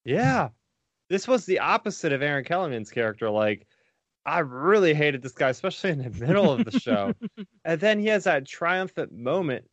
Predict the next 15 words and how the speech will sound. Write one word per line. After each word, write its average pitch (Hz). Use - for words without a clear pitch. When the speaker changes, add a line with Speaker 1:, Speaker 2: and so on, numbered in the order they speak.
Speaker 1:
at 151
the 127
end 165
when 113
he, 123
like, 120
gets 151
the 127
car 147
or 117
the, 104
the 110
whatever, 131
the 110
vehicle 135